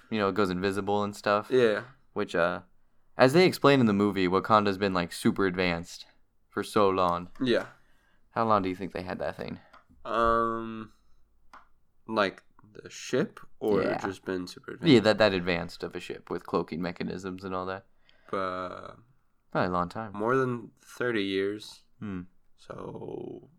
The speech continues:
Speaker 2: probably, I'd say, like, a hundred to two hundred.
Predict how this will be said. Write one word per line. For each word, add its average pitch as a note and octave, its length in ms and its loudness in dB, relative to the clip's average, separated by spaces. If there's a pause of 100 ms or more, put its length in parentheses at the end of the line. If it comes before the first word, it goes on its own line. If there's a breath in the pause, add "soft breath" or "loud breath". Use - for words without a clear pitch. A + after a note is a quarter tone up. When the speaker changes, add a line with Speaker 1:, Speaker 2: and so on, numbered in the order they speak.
(160)
Speaker 2:
probably, A2+ 340 -2
I'd G2 220 -4
say, G2 260 -4 (100)
like, - 300 -8 (2000 soft breath)
a A2+ 60 -8
hundred A#2 440 0
to G#2 140 -8
two G2 240 -6
hundred. - 300 -16